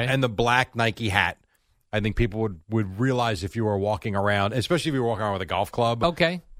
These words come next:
Speaker 1: You
Speaker 2: So
Speaker 1: would
Speaker 2: I'm
Speaker 1: be
Speaker 2: saying if you went on the golf course, you dressed as Tiger Woods p-, on Halloween, people would know
Speaker 1: I,
Speaker 2: you
Speaker 1: well,
Speaker 2: were being Tiger Woods.
Speaker 1: I think Payne Stewart more than Tiger Woods. I think if you were red and black, people just, "Oh, I'm going for the Tiger Woods look." But I don't think they would think you were dressed up like him on Halloween.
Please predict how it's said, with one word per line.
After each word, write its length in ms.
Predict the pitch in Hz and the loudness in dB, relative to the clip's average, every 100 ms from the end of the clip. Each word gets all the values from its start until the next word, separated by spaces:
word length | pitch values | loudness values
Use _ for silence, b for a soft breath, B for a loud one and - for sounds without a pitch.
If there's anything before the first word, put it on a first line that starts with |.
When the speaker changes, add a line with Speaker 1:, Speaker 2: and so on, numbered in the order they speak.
| 123 | -6
Speaker 1:
You 80 | 120 | 4
Speaker 2:
So 20 | |
Speaker 1:
would 40 | 185 | 4
Speaker 2:
I'm 40 | |
Speaker 1:
be 60 | 180 | 6
Speaker 2:
saying 240 | 214 180 | 6 6
if 100 | 151 | 2
you 120 | 151 190 | 2 2
went 160 | 190 | 2
on 100 | 180 | 2
the 80 | 165 | 2
golf 300 | 151 151 139 | 2 2 0
course, 280 | 135 110 101 | -2 -2 -2
you 200 | 123 131 | -4 -4
dressed 340 | 120 147 123 | -2 -2 0
as 140 | 131 - | -4 2
Tiger 320 | 131 123 120 | 2 2 0
Woods 240 | 120 107 | -2 -4
p-, 100 | - - | -10 -2
on 140 | 151 117 | 0 0
Halloween, 480 | 131 131 123 120 | 0 0 -2 -6
people 300 | 107 131 120 | -4 -6 -4
would 120 | 117 113 | 0 4
know 60 | |
Speaker 1:
I, 100 | 151 | 6
Speaker 2:
you 120 | - 185 | 6 4
Speaker 1:
well, 140 | 190 | 6
Speaker 2:
were 60 | 185 | 4
being 120 | 104 | 0
Tiger 300 | 120 107 95 | -2 -2 2
Woods. 80 | 143 | 4
Speaker 1:
I 100 | 175 | 4
think 300 | 185 190 156 | 2 0 4
Payne 380 | - 160 180 165 | 6 6 2 -2
Stewart 500 | - - 160 139 139 | -4 -2 0 0 0
more 320 | 131 143 151 | 0 2 2
than 180 | 143 127 | 0 0
Tiger 360 | 131 131 120 | 2 2 2
Woods. 240 | 120 127 120 | 2 2 2
I 120 | 117 | 2
think 200 | 117 139 | 2 -2
if 180 | 135 - | -4 -4
you 140 | 123 | -4
were 340 | 120 113 117 110 | -2 -2 0 0
red 300 | 101 123 123 | 2 2 2
and 200 | 107 90 | -2 -4
black, 400 | 98 104 92 - | 0 2 2 2
people 220 | 120 110 | 0 0
just, 180 | 110 139 | 0 0
"Oh, 140 | 131 | 2
I'm 120 | 104 76 | 0 0
going 180 | 95 | -2
for 60 | 82 | -2
the 60 | 85 | -2
Tiger 300 | 98 101 90 | 0 0 0
Woods 180 | 104 | 0
look." 240 | 104 127 107 b b b _ | 2 0 -2 b b b _
But 100 | 139 | 2
I 80 | 151 | 4
don't 240 | 165 165 - | 2 0 -2
think 220 | 151 - | -2 0
they 120 | 135 | 0
would 160 | 120 - | 0 -2
think 160 | 123 | -4
you 60 | 101 | -2
were 80 | 104 | -4
dressed 300 | 85 92 - | -2 0 2
up 140 | 131 | 2
like 260 | 101 92 - | 2 0 -2
him 100 | 92 | -4
on 80 | 80 | -2
Halloween. 480 | 87 80 80 73 | -2 -2 -8 -14